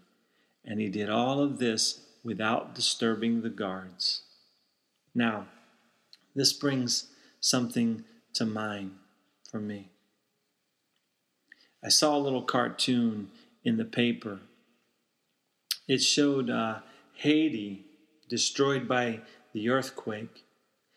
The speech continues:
and above it, it said, "An act of God."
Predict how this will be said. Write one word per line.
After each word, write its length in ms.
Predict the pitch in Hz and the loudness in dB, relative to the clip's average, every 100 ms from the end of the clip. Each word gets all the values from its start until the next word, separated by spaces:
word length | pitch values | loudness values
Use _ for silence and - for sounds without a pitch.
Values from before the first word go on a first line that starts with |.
| _ - | _ -2
and 160 | 120 | 0
above 460 | 110 117 165 151 113 | 2 4 4 2 -2
it, 180 | 117 - | -4 -4
it 140 | - 104 | -2 2
said, 460 | - 127 120 113 - - _ _ - | 2 4 0 -2 -12 -20 _ _ -2
"An 120 | 117 | 2
act 320 | 117 110 - | 2 -2 -6
of 200 | 107 95 | -6 -2
God." 380 | 113 110 90 | 0 0 -4